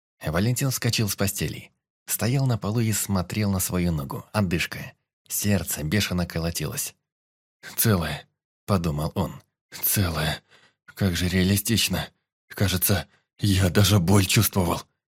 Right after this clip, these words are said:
Он провёл рукой по мокрому от пота лицу, сгибал и разгибал онемевшие пальцы рук. Чувствовал покалывание в конечностях.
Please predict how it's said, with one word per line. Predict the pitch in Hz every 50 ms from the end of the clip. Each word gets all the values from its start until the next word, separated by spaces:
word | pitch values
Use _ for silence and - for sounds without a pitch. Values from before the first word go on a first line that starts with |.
| _ _ _ _ _ _ _ _ _ _ _ - -
Он | - 143 139 117
провёл | - - 117 123 123 123 107 107
рукой | 101 101 85 - - 120 110
по | - - 82
мокрому | 90 110 117 107 - - 98 98 -
от | - 98 - -
пота | - 104 101 - 90
лицу, | 87 87 90 87 - - - - - - _ _ _
сгибал | - 90 80 76 73 85 78 76 - 107 104 90 90
и | 87 78
разгибал | 78 87 82 - - 85 85 78 95 101 - -
онемевшие | 95 87 80 82 90 98 98 - - - 90 87 82
пальцы | - - - 90 85 78 - - 92 87
рук. | 78 80 - - - _ _ _ _ _ _ -
Чувствовал | - - 120 113 - - 98 104 110 107 101
покалывание | - 107 92 - - 104 107 104 101 98 87 104 98 95 98 -
в | 180 -
конечностях. | - - - 202 202 202 185 170 - - - 156 - - - - - -